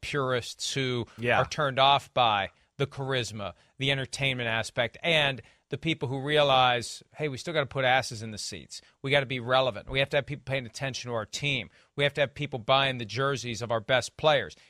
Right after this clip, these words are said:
Speaker 1: And Anthony Richardson is a guy who's going to be magnetic. He's gonna be charismatic. He's gonna draw that attention. And look, going back to the ball hitting the roof of the indoor practice
Speaker 2: Yeah.
Speaker 1: facility, I,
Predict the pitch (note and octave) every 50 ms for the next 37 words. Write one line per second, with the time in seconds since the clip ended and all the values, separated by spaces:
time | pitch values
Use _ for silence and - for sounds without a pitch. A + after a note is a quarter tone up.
0 | _ - B2+ C3 C#3 C3+ - C3+ C3+ B2 C#3+ D3+ C#3 C3+ A#2 - C3 B2 A#2+ A#2
1 | C3 B2+ B2+ A#2+ A#2+ A#2+ G#2+ - C3+ C3 B2 G#2+ G#2+ B2 A#2 A#2 A#2 A#2+ A#2 G#2+
2 | A2 B2 C3 C#3+ D3+ C#3+ - - B2 G#2 - B2+ A#2+ A#2+ A#2+ - - C3 B2 A2+
3 | A2+ G#2 A2+ B2+ B2+ B2+ B2+ A#2+ - - A#2+ - A#2 A2+ G#2 - B2+ A#2+ A#2+ A2+
4 | A#2 A2+ A2+ A2 - - D3 D3 C3 - - G#2+ - _ - - - - - A#3
5 | A#3 F#3+ G#3 G#3+ E3 - - _ _ _ - B3+ C#4 B3+ G3 - F3 E3 E3+ F3
6 | D3+ - - D3+ B2 B2 A#2 G#2+ - _ _ _ _ _ _ - C#3 C#3+ C#3+ D3+
7 | D3+ C3 A2+ C3+ C3+ C#3 C3+ C3 B2+ A2 _ _ _ _ - A2+ A2 A2 B2+ C3+
8 | C3+ - - A2+ A#2 B2 A#2+ A2+ A#2 G#2+ - - A#2 A2+ A#2 - - A2 - G#2
9 | A2 G#2+ G#2 G2 A#2 B2+ A#2+ - _ _ _ _ _ _ _ _ _ _ _ _
10 | _ _ _ _ _ _ _ _ _ - G3